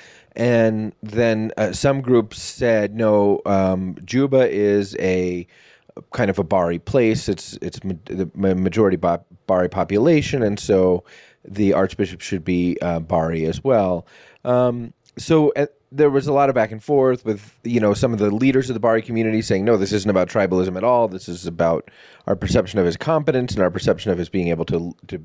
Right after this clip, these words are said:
to lead well." And, and then there were other people who were being a little bit more straightforward to say, "No," or, or, well, there were other people who were presenting a different perspective to say, "No, we think that, um, the Archbishop of Juba should be from the Bari ethnic group of, of South Sudan."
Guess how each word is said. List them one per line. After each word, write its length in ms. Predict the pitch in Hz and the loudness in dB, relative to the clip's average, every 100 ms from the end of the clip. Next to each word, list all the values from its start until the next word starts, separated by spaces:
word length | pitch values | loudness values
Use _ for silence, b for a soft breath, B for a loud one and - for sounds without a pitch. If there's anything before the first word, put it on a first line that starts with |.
| _ - | _ -4
to 100 | 95 | 0
lead 300 | 117 170 127 | 2 0 0
well." 480 | 135 123 120 120 _ b b b | 2 2 2 0 _ b b b
And, 180 | - 104 - | -8 -6 0
and 120 | 117 | 2
then 120 | 113 | 2
there 100 | 110 | 4
were 80 | 104 | 4
other 140 | 104 | 2
people 220 | 104 107 104 | 0 -2 2
who 100 | 107 | 2
were 80 | |
being 180 | 90 95 | 2 2
a 60 | 92 | 0
little 120 | 90 | -2
bit 140 | 87 | -2
more 160 | 80 90 | -2 -4
straightforward 720 | - 87 - 113 101 95 87 | -2 -4 0 2 4 2 0
to 80 | - | -4
say, 320 | - 92 85 | -2 0 0
"No," 220 | 87 90 | 0 -2
or, 560 | - - 53 - 110 113 | -4 -8 -12 -6 0 2
or, 220 | 127 139 | 4 2
well, 360 | 151 120 - - | 2 -4 -4 -12
there 180 | - 135 | -4 2
were 80 | 135 | 4
other 140 | 131 | 2
people 220 | 127 117 113 | 0 -2 2
who 60 | |
were 100 | 117 | 2
presenting 300 | 107 110 101 | 2 0 0
a 40 | 98 | 0
different 280 | 156 131 | 2 0
perspective 440 | 98 85 87 90 85 | -2 -2 -2 -4 -12
to 100 | 90 | -4
say, 180 | 95 90 | -2 0
"No, 280 | 95 92 - B B B | -2 -4 -8 B B B
we 160 | 117 107 | -6 -4
think 240 | - 98 | -2 -2
that, 360 | - 92 90 - | 0 0 0 -2
um, 360 | 90 87 87 - - - | -8 -8 -10 -14 -20 -10
the 160 | 95 92 | -2 -2
Archbishop 360 | 90 101 87 | -2 -4 -4
of 160 | 92 85 _ | -6 -8 _
Juba 260 | - 92 82 | -8 -8 -6
should 200 | - 80 | -10 -14
be 120 | 90 - _ _ _ _ | -16 -16 _ _ _ _
from 180 | - 95 | -8 -6
the 80 | 90 | -2
Bari 320 | 90 85 85 | 0 0 -4
ethnic 280 | 78 - 80 | -8 -12 -12
group 240 | 82 76 | -10 -10
of, 160 | 78 - | -12 -14
of 140 | - 80 | -18 -10
South 220 | 87 80 | -8 -8
Sudan." 400 | 85 92 90 | -8 -8 -8